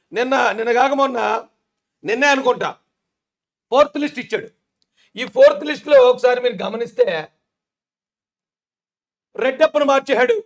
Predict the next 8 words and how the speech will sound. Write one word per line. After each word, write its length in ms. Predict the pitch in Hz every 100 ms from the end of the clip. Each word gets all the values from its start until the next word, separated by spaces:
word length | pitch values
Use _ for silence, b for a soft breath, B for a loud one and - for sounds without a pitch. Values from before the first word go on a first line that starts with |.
| _ _
చిత్తూరు 280 | 247 - 269
లోక్సభ. 380 | 240 240 233 196 180 - _ _ _ _ _ _ -
ఏమంటే 220 | 226 277
గంగాధర్ 480 | 277 233 269 285 277
నెల్లూరు, 360 | 277 277 277 226
కె 220 | - 247
నారాయణ 300 | 254 262 254
స్వామి, 320 | 254 233 180